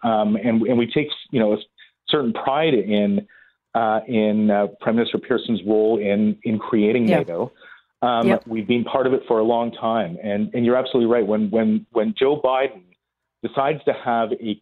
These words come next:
Speaker 1: a conference on the future of nato, <laughs> including Russia, but omitting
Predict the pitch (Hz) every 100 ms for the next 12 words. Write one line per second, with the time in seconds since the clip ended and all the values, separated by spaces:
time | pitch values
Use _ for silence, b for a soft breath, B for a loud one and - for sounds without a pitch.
0 | _ 113 104 - - 165 170 98 87 -
1 | - _ _ _ _ _ _ _ 120 117
2 | 117 113 117 117 - - 147 165 151 131
3 | 107 113 110 87 82 85 - - 120 104
4 | - 151 - 143 101 117 131 - 101 85
5 | 107 107 107 113 135 127